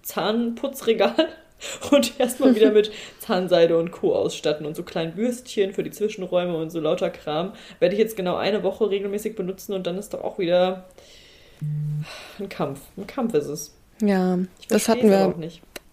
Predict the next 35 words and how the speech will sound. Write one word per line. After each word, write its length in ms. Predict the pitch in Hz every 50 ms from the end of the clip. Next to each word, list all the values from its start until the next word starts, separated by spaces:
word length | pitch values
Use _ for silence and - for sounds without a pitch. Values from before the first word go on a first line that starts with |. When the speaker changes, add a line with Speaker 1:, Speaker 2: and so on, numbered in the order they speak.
| _ -
Speaker 2:
am 160 | 220 214 214
Sonntag 360 | 208 208 214 202 233 196 -
schon. 280 | - - 190 180 175 175
Bei 160 | 190 185 185
Zahnseide 640 | 185 - 233 220 220 226 233 233 220 220 214 220 214
lügt 460 | 214 208 185 190 208 202 - - -
man 180 | 151 151 156 156
einfach. 300 | - - 160 165 214 220
Speaker 1:
Man 80 | 233 262
lügt 240 | 349 339 - -
einfach, 420 | - 170 165 170 - - 156 160 170
aber 100 | 180 185
die 120 | 185 208
merken's. 480 | 202 214 220 233 233 233 190 180 - -
Speaker 2:
Ich 180 | 202 185 -
kenn 140 | - - 208
niemanden, 420 | 208 214 214 220 226 214 - 214 208
der 140 | 208 208
das 180 | 202 214 208 -
nicht 200 | 226 226 - -
tut. 140 | - 202 185
Speaker 1:
Ja, 60 | 202 208
aber 100 | 214 220
die 80 | 220
merken's. 500 | 214 214 214 220 220 220 220 180 - - _ _ _ _ _ _ _ _ _ _ _ _ _ _ _ _ _ - _ _ _ _ _ _
Speaker 2:
Ja. 340 | - 190 185 180 180 180 180
Speaker 1:
Die 760 | 185 - - - _ - - - - - - - _ - -
hat 60 | -
gesagt, 260 | - 190 214 226 226 226
die 80 | 220
Zähne 380 | 226 - 247 247 254 262 254 254
top, 320 | - - 294 285 285 - - -
alles 220 | 233 247 254 -
top, 280 | - - 247 240 240 - - -
aber 400 | 214 208 208 202 202 202 202